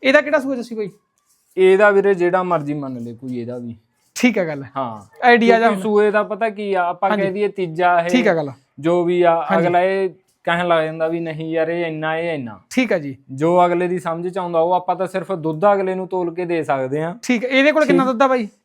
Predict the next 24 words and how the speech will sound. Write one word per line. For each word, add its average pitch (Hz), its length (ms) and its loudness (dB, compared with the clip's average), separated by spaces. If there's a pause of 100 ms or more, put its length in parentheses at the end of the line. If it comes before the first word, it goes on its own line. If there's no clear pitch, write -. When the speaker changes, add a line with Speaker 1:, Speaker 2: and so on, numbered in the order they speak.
Speaker 2:
ਇਹਦੇ 180 260 4
ਕੋਲ 208 220 -2
ਵੀਰੇ 202 200 0
ਵੀਹ 185 280 -2
ਕਿਲੋ 190 220 -4
ਕੰਡੇ 175 300 -4
ਦਾ 170 120 0
ਦੁੱਧ 170 200 -6
ਹਾਜ਼ਰ 143 400 -2
ਅੱਜ। 98 180 -18
Speaker 1:
ਵੀਹ 220 280 2
ਕਿਲੋ 240 360 4
ਕੰਡੇ 226 380 2
ਲਾਉਣ 214 220 0
ਵਾਲਾ। 156 260 -4 (220)
Speaker 2:
ਕੰਡੇ 175 160 2
Speaker 1:
ਇਹਦੀ 262 120 6
Speaker 2:
ਲਾਉਣ 294 120 2
Speaker 1:
ਚਵਾਈ 277 180 6
ਤਾਂ 285 100 0
ਨਹੀਂ 294 100 0
ਹੋਈ 269 120 2
ਸਰਕਾਰੀ 233 380 2
ਕਿਤੇ? 185 240 -6